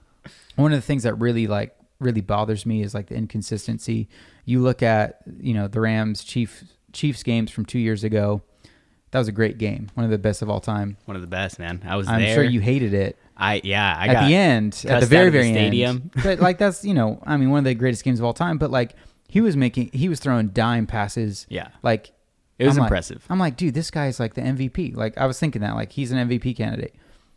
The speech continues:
Speaker 1: Last year, he was tr-, complete trash. This year, he's like, anyways, I, I could probably go on for, like, hours just, like,
Speaker 2: <laughs>
Speaker 1: berating Goff. But I'm gonna stop because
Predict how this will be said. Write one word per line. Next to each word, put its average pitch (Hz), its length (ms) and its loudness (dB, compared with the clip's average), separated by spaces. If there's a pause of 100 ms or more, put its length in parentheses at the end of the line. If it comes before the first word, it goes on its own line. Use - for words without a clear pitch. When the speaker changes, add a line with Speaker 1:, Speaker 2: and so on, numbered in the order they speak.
Speaker 1:
Last 113 240 -2
year, 120 80 -2
he 110 80 0
was 107 100 -6
tr-, - 200 -18
complete 139 380 -4
trash. 104 500 -8 (440)
This 143 220 -2
year, 131 200 0
he's 107 200 -2
like, 107 240 -4
anyways, 104 480 -6
I, 117 380 -4
I 120 100 -4
could - 180 -8
probably 107 200 0
go 104 120 2
on 101 180 -2
for, - 140 -10
like, 107 160 -6
hours 107 360 -4
just, - 240 -4
like, - 200 6
Speaker 2:
<laughs> - 140 4
Speaker 1:
berating 107 400 4
Goff. 104 420 2
But - 880 -4
I'm 113 80 2
gonna 107 120 -2
stop 104 360 -4
because - 640 -6